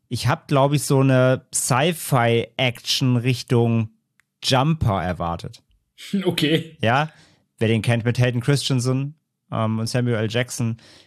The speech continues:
Speaker 1: Irgendwie so in die Richtung habe ich den verortet. So irgendwie so ein bisschen übernatürliche Kräfte oder sowas, aber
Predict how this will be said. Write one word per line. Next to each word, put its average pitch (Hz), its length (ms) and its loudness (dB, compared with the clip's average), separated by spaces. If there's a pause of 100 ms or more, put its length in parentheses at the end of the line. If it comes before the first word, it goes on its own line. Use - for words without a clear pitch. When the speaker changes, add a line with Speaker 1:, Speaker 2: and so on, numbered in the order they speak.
(100)
Speaker 1:
Irgendwie 214 420 2
so 170 220 2
in 170 60 2
die 147 120 4
Richtung 127 320 2
habe 113 160 2
ich 110 60 -4
den 107 100 -2
verortet. 101 420 -2
So - 100 -6
irgendwie 147 260 0
so 127 240 0
ein 73 160 -16
bisschen 135 220 -6
übernatürliche 131 480 -2
Kräfte 143 420 -2
oder 131 180 2
sowas, 120 560 0
aber 107 480 -2